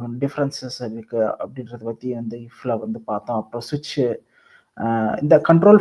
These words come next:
ஃப்ளோன்னு சொல்லுவாங்க இல்லையா? So அந்த control flow வந்து நம்ம, ஆ, last week வந்து பார்த்தோம். So அதுக்கு முன்னாடி வீக் வந்து பார்த்தீங்கன்னா, ஆக்சுவலா இந்த basic types தான் வந்து அதுக்கு முன்னாடி வீக்ல வந்து பார்த்தோம். அதாவது என்னென்னலாம்,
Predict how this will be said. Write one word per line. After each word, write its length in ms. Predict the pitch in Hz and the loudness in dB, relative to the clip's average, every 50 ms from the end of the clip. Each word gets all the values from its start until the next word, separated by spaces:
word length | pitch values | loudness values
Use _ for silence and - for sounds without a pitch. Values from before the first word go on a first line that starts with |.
| - | 8
ஃப்ளோன்னு 260 | - 165 156 147 151 | 6 8 8 8 6
சொல்லுவாங்க 400 | 156 151 - 127 120 120 117 120 | 4 2 0 0 0 0 0 -2
இல்லையா? 260 | 120 123 135 147 135 120 | -2 2 4 4 4 4
So 160 | - 135 127 | 2 -2 -2
அந்த 160 | 127 127 127 - | -2 -2 0 0
control 320 | 156 147 170 185 180 165 170 - | 0 2 2 2 2 2 0 2
flow 260 | 151 139 131 127 120 | 4 4 4 4 4
வந்து 240 | 123 120 120 127 127 | 0 0 -2 -4 -4
நம்ம, 420 | 127 120 123 120 117 113 113 120 135 - - _ _ _ _ _ _ _ _ _ _ _ - | -4 -6 -6 -6 -6 -6 -6 -6 -8 -12 -18 _ _ _ _ _ _ _ _ _ _ _ -6
ஆ, 600 | - 117 113 117 113 110 110 110 107 107 107 - - - _ _ | -2 0 2 2 2 2 2 2 0 0 -4 -6 -8 -16 _ _
last 380 | - 135 123 120 - - 131 | 0 2 2 2 0 -2 -2
week 380 | 131 127 127 - - 117 113 110 | -2 -2 -2 -2 0 0 2 2
வந்து 720 | 110 117 117 123 120 117 117 113 110 110 113 107 - - | 0 -2 -4 -4 -2 0 0 2 2 0 0 -2 -6 -4
பார்த்தோம். 440 | - 107 107 - - 117 151 - - - | -4 -4 -4 -2 -2 -4 -4 -4 -6 -10
So 180 | - - 147 | 2 6 6
அதுக்கு 300 | 127 131 139 165 165 170 | 8 8 6 4 4 4
முன்னாடி 320 | 170 160 160 175 202 214 208 | 4 6 6 8 8 8 8
வீக் 220 | 202 175 147 143 | 8 6 4 2
வந்து 200 | - 139 135 143 | 2 0 0 2
பார்த்தீங்கன்னா, 500 | 147 139 139 - 123 147 175 175 147 139 | 0 0 0 0 -4 -4 -2 0 0 -2
ஆக்சுவலா 260 | 143 - 170 170 175 | -2 0 0 0 2
இந்த 160 | 165 147 127 120 | 2 2 0 0
basic 540 | 123 143 156 175 170 - 170 165 - 110 - | 4 4 4 4 2 -2 -8 -8 -8 -2 2
types 300 | 139 135 139 135 - - 123 | 4 4 4 2 -4 -2 0
தான் 140 | 147 160 | 2 2
வந்து 180 | 151 139 135 143 | 2 0 0 0
அதுக்கு 320 | 139 139 135 - _ 131 | -2 -2 -4 -8 _ -12
முன்னாடி 120 | 123 127 127 | -12 -10 -10
வீக்ல 340 | 131 123 117 110 - - 113 | -10 -12 -12 -14 -16 -16 -14
வந்து 200 | 110 113 110 110 | -14 -14 -16 -10
பார்த்தோம். 340 | - 107 98 - - - - | -8 -6 -6 -6 -8 -10 -10
அதாவது 340 | - - 117 117 113 117 117 | -8 -6 -6 -6 -6 -6 -8
என்னென்னலாம், 640 | 120 120 123 123 127 123 120 117 117 120 127 120 | -8 -8 -6 -6 -4 -4 -4 -4 -4 -4 -4 -6